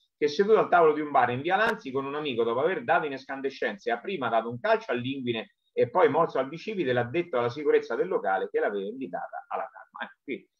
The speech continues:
diciamo, al peggio non c'è mai fine, adesso ci abbiamo anche questo spettacolo. Poi c'è un'altra lite, Largo Micheli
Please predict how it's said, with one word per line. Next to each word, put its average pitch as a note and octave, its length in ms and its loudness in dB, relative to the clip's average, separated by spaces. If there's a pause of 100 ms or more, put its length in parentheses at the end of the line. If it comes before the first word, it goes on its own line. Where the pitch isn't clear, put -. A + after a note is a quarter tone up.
(160)
diciamo, B2 460 -2
al A#2+ 220 0
peggio C3 300 0
non A2+ 140 -2
c'è D#3 180 -2
mai D3+ 160 -4
fine, G2 460 -8 (160)
adesso A#2 320 -4
ci - 80 -12
abbiamo G#2 360 -2
anche F#2+ 240 -6
questo F#2 240 -10
spettacolo. - 520 -14
Poi G#3 120 0
c'è D3 140 0
un'altra D#3 360 0
lite, B2+ 360 -2
Largo C#3 340 0
Micheli F#3+ 560 -2